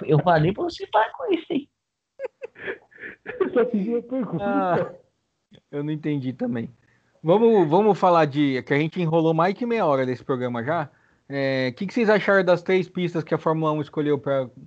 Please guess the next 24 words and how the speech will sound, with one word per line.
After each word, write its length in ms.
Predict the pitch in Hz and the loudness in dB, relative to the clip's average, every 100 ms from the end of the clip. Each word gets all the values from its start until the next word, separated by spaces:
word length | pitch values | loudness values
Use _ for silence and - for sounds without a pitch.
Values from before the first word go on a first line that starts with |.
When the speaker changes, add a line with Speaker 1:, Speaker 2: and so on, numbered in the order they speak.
| _ _ _ _ | _ _ _ _
Speaker 3:
pra 440 | - 131 131 127 120 | -2 2 4 4 0
substituir 580 | - 135 135 - 135 131 - 120 120 - | -4 -6 -6 -4 -4 -4 -14 -20 -18 -18
as 320 | - 135 127 - | -4 0 0 0
três, 520 | 135 139 135 131 117 | 2 4 4 0 -2
os, 340 | 131 120 107 - | -8 -12 -12 -6
os 140 | 123 | -2
G 140 | 131 | 0
Ps 240 | 120 139 135 | 2 2 4
americanos? 800 | 135 131 120 - 117 113 104 104 117 | 2 0 -4 -6 -6 -6 -10 -10 -6
Nürburgring, 920 | 131 196 220 220 196 208 202 190 - _ _ _ _ | 2 4 4 2 0 0 0 -4 -10 _ _ _ _
Portimão 1000 | - 165 160 160 143 160 185 202 202 190 | 0 0 2 -4 0 0 0 -2 -4 -8
e 640 | 156 165 175 175 180 185 180 _ _ _ _ _ _ _ _ - _ | -8 -6 -4 -6 -6 -8 -10 _ _ _ _ _ _ _ _ -20 _
qual 200 | - 160 | -6 -6
que 100 | 135 | -2
era 60 | |
a 40 | 123 | 2
outra 140 | 180 | 2
Speaker 2:
Imola. 200 | 143 131 | 2 0
Speaker 3:
que 60 | 135 | -2
eu 40 | |
já, 160 | 131 156 _ _ - | -4 -8 _ _ -6
Imola, 440 | 202 202 151 123 | 2 4 4 4
exatamente. 600 | 131 156 170 151 120 107 | 2 2 0 0 -4 -6
Speaker 2:
Imola. 140 | - | -16